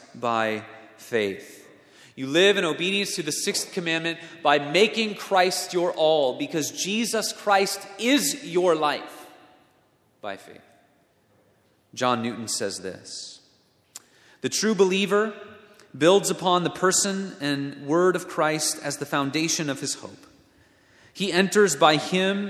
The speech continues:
as the only door to the knowledge, communion, and love of God. He feeds upon him by faith in his heart with thanksgiving as the bread of life. He embraces his righteousness as the wedding garment,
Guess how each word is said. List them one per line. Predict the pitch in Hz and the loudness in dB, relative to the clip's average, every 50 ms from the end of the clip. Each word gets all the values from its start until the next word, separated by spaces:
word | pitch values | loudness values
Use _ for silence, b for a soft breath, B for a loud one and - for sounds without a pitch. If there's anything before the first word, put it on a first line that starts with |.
| - - | -10 -8
as | - 147 151 151 - | -4 -4 -2 -2 -4
the | - 156 - | -8 -6 -2
only | 160 165 185 196 196 202 196 160 | 0 0 0 0 0 -2 -2 -2
door | 151 156 156 160 170 180 185 170 | -2 0 0 2 2 2 2 0
to | 170 160 | -2 -4
the | 135 131 | -4 -2
knowledge, | 139 147 151 160 165 180 180 175 - | 0 2 2 2 0 0 -2 -4 -4
communion, | - 165 147 147 156 165 165 170 170 165 160 | -6 -6 -4 -2 -2 -2 -2 -2 -2 -2 -2
and | - 135 127 131 | -4 -6 -4 0
love | 139 147 147 139 | 2 2 2 2
of | 135 - | -2 -8
God. | - 117 101 92 85 - - - - - B B B B B B B B B | -8 -8 -8 -8 -10 -12 -20 -20 -20 -20 B B B B B B B B B
He | - 160 156 | -8 -8 -8
feeds | - - 196 208 214 233 185 160 | -6 -4 -4 0 0 2 2 2
upon | 180 170 - - 180 170 165 156 | 2 0 2 2 2 2 2 2
him | 156 156 147 139 | 0 -2 0 0
by | 135 135 135 | 0 0 0
faith | 135 - - 180 180 180 180 180 175 | 0 -2 -2 2 2 2 2 2 -2
in | 156 147 | -4 -2
his | 143 135 139 | -2 -2 -4
heart | - - 170 170 156 139 135 139 | -4 0 2 4 4 2 0 -2
with | 135 - | -6 -2
thanksgiving | 160 151 147 - - - 165 156 151 147 139 | -2 -2 -2 -2 -2 -2 -2 -2 -2 -2 -4
as | 135 - | -2 -4
the | - | -4
bread | 135 143 151 165 175 175 | -2 2 4 4 4 4
of | 165 - | 2 2
life. | 156 151 143 131 120 - - - - - - | 2 0 0 0 -2 -6 -10 -14 -16 -16 -12
He | - 190 196 | -2 2 2
embraces | 180 156 135 147 180 202 220 220 - - 208 180 - - | 2 2 2 4 6 6 6 6 6 4 2 2 2 2
his | 190 180 - 151 | 0 0 0 0
righteousness | 151 165 175 196 202 - - 175 147 - 160 151 143 139 - | 2 4 4 4 4 2 0 -2 -2 -2 -2 -2 -2 -2 -2
as | 110 143 147 143 | 0 0 -2 0
the | - 147 | 0 0
wedding | 139 156 165 175 170 156 | 0 2 0 0 -2 -2
garment, | 139 143 135 135 127 120 117 110 | 0 0 0 0 -2 -4 -6 -10